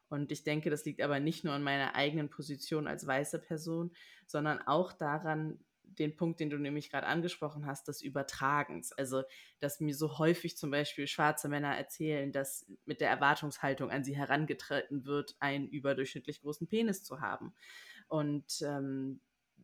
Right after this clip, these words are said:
dass ich auch da wieder denke, die Diskrepanz zwischen dem Rassismus in Pornos und dem Rassismus, der jeden Tag auf der Straße passiert, der ist leider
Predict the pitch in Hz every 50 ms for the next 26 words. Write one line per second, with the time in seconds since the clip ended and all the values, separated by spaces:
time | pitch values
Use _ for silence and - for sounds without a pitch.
0 | _ _ - - - 143 151 - - - - _ _ _ _ _ _ _ _ _
1 | 160 - 92 135 156 - - 147 147 160 156 165 160 160 151 147 147 139 143 156
2 | 160 156 - 165 151 143 143 147 151 156 - _ _ _ _ - - - - _
3 | _ _ _ _ _ 175 151 - 175 170 170 - - 170 - - - 156 165 190
4 | 202 - - - - 165 160 156 - 175 151 151 143 135 131 147 - - 185 180
5 | - - 160 156 160 - - 139 147 143 - - 170 165 175 175 160 139 139 151
6 | 185 196 - - - - 156 147 - - 147 147 147 139 - 139 135 - - -
7 | - - 147 143 - - 147 143 135 147 151 160 156 160 - 165 139 139 143 139
8 | - - 147 - - - 156 156 170 165 - - - 143 135 - - - 151 156
9 | - - 147 - - 180 - - - 175 160 165 170 156 147 143 156